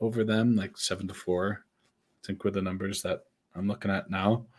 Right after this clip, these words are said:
But expected goals for, expected goals against are pretty much even, forty-eight for us, fifty-one for Colorado. Um, we had slightly, obviously we had more shots, um, but our penalty killing lost us that game. Like,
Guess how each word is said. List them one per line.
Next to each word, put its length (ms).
But 140
expected 480
goals 240
for, 180
expected 420
goals 180
against 300
are 60
pretty 240
much 200
even, 300
forty-eight 600
for 160
us, 440
fifty-one 680
for 220
Colorado. 720
Um, 180
we 80
had 120
slightly, 640
obviously 320
we 40
had 80
more 100
shots, 720
um, 300
but 100
our 80
penalty 340
killing 260
lost 300
us 100
that 180
game. 180
Like, 180